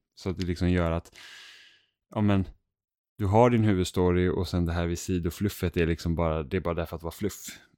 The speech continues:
Men gör lite mer spännande grejer som man kan ta del av. Mer än att typ, det här X tjugo gånger typ.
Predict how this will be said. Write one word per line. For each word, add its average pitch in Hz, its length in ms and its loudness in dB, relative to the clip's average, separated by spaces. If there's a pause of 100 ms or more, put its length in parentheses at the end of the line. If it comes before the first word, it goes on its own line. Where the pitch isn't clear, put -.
(140)
Men 87 280 -2
gör 92 280 2
lite 92 220 -2
mer 85 120 -2
spännande 92 440 -2
grejer 87 260 0
som 80 140 -10
man 76 100 -10
kan 80 160 -12
ta 78 60 -14
del 58 240 -8
av. - 120 -12 (380)
Mer 78 280 -6
än 80 120 -6
att 80 160 -10
typ, 80 180 -6 (460)
det 82 100 -8
här 82 320 -4 (320)
X - 220 -12 (280)
tjugo 82 320 -6
gånger 78 260 -4
typ. - 200 -12